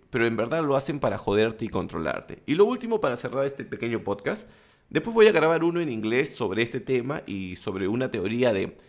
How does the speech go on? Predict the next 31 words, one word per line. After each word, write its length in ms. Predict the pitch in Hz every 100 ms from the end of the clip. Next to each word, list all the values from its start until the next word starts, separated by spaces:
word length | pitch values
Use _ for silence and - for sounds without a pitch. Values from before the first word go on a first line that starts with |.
| _
cómo 240 | - 160 151
ser 180 | 156 143
un 140 | 143
parásito 540 | 117 110 113 - 92
de 80 | 113
los 140 | 92 90
negocios, 480 | 92 92 - -
que 100 | -
les 100 | 110
recomiendo 420 | 98 92 101 113 117
que 100 | 92
lo 80 |
chequen, 400 | 80 117 123 151 - - _
Google 220 | 127 143
Podcast 340 | - 131 143 -
y 40 |
Spotify 480 | - 123 117 127 131
como 180 | - 95
Uncle 220 | 101 98
Balta. 400 | 92 73 - - - - - -
Para 180 | 131 135
cerrar 400 | 175 147 85 - - - _ _ _ _ _ -
este 260 | 117 - 127
episodio, 560 | 110 - 90 - 107 - - - _ _ -
estaba 260 | 123 220
escuchando 600 | 226 185 123 117 101 107
y 80 | 95
algunos 360 | 95 101 120 110
decían 360 | 98 104 90
esto. 380 | 82 - - 80 -
Decían, 420 | - 101 113 95